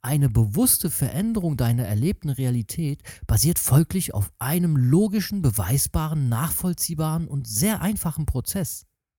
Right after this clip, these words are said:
Nimm dir einen Moment Zeit, darüber nachzudenken, denn es dauert einen Augenblick,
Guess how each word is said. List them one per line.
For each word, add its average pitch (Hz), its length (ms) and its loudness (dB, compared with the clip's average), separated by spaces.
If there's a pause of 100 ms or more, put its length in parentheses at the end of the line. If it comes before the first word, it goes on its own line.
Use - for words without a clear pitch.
(720)
Nimm 185 140 4
dir 214 140 4
einen 156 200 0
Moment 131 400 2
Zeit, 165 300 -2
darüber 170 260 0
nachzudenken, 117 840 -4 (340)
denn 123 140 0
es - 160 0
dauert 165 420 2
einen 120 280 4
Augenblick, 113 680 0